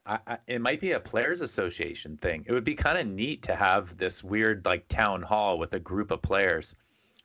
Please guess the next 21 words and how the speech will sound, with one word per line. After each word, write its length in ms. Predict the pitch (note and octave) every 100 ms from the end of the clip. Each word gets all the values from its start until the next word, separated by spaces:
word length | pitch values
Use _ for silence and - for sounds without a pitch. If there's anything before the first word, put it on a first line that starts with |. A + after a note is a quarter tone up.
| -
um, 440 | G2+ F#2 F2+ E2+ G#2
maybe 280 | G#2 G#2 F#2+
leaders 440 | G2 G#2+ G#2 F2+
from 220 | - F#2
teams 400 | - G#2+ G2+ F#2
or 80 | F#2
something 320 | - F2 F#2+
like 180 | F2 F2
that 220 | F2+ E2+
that 120 | F2+
were 100 | F2
implicated, 680 | F2 G2+ G2 F2 E2+ D2 D2+
right? 240 | D#2+ E2+ -
So 80 |
you 100 | F#2
have 140 | F2+ E2+
the 80 | D2
Astros, 460 | F2 F2+ - F2
the 100 | E2+
Yankees, 480 | E2+ F2 F2 E2+ D#2+
and, 280 | E2 D2+